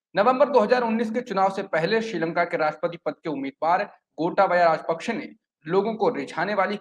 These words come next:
कई घोषणाएं की थी। उन्होंने राष्ट्रीय सुरक्षा, आतंकवाद के खिलाफ सख्त रवैया,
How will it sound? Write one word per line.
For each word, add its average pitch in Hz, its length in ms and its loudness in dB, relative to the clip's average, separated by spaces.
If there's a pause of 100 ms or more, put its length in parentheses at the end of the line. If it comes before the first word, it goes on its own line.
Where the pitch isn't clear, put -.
कई 247 160 4
घोषणाएं 147 440 -8
की 294 160 -8
थी। - 220 -20 (440)
उन्होंने 156 200 -2
राष्ट्रीय 151 420 -2
सुरक्षा, 180 600 -2 (200)
आतंकवाद 165 540 0
के - 60 -6
खिलाफ 170 420 0
सख्त - 240 -4
रवैया, 151 440 -2